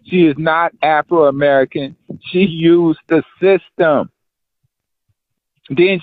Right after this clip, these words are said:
she used your mind and your belief in the system to get what she wanted. <coughs> Excuse me. She fed to each and every one of your weaknesses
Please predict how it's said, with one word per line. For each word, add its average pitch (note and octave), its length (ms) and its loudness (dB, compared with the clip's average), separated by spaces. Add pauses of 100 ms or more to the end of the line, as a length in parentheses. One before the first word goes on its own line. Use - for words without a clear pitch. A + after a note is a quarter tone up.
she G3+ 80 -4
used F3 420 -2
your F3+ 300 2
mind E3+ 500 0
and D#3 140 -4
your E3 200 2
belief F3 520 -2
in E3 200 0
the D3+ 120 -2 (120)
system E3 520 0 (340)
to E3+ 120 2
get D#3+ 320 0
what D3+ 240 2 (120)
she F3+ 200 0
wanted. D#3 640 -2 (1500)
<coughs> - 20 0 (1400)
Excuse B2+ 280 -2
me. F#2+ 120 -12 (460)
She D#3+ 180 -2 (100)
fed F3 420 2
to D4 220 -2
each G#3 260 -2
and C#3+ 160 -2
every F3+ 280 2
one F3 240 0
of E3 60 -4
your D#3 200 2
weaknesses G3 800 0